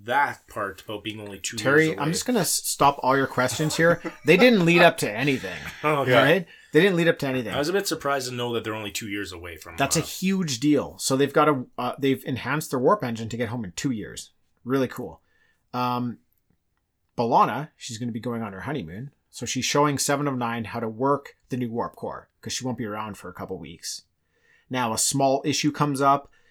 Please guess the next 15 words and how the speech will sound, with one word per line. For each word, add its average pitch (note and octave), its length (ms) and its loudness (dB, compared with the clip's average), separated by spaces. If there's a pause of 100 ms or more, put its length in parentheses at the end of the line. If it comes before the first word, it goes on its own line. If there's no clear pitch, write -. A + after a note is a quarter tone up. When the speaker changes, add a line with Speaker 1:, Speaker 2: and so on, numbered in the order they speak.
(140)
Speaker 2:
and C3 160 -2
they C3 60 2
both A#2+ 260 -2
go B2+ 100 -2
to G#2+ 80 -8
check - 280 -6
it G2+ 80 -8
out. G2+ 360 -8
They're A#2 140 -6
crawling A#2 420 -4
through G#2+ 160 -14
the G#2+ 80 -10
Jeffries G#2+ 440 -10
tubes, G#2+ 420 -8 (380)
and A#2+ 500 -4